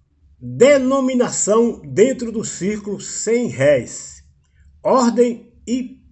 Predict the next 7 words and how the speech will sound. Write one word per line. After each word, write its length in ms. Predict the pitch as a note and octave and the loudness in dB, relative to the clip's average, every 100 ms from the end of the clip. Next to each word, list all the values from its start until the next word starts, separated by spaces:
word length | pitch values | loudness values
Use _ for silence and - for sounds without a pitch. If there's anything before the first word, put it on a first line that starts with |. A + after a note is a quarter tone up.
| _ | _
progresso, 760 | G3 A3 C3 D#3 C3+ - G2+ - _ _ _ _ _ - _ _ _ _ _ _ _ _ _ _ _ _ _ _ _ _ - - | -4 -2 0 -2 -4 -14 -20 -20 _ _ _ _ _ -20 _ _ _ _ _ _ _ _ _ _ _ _ _ _ _ _ -20 -4
com 260 | A3 C#4 | 0 2
estrelas 840 | C4 - - G3+ A3+ A3+ G#3+ - - _ _ _ _ _ | 2 0 2 6 6 4 -2 -12 -20 _ _ _ _ _
e 140 | A3+ | -4
quinze 560 | A#3 - C4 D4+ A#3 B3 | -4 -2 2 4 2 0
de 140 | D3+ | 0
novembro 760 | B3+ B3 C3+ D#3+ G#3 G3 A3 G#3 | 0 0 0 -2 -2 -2 -8 -10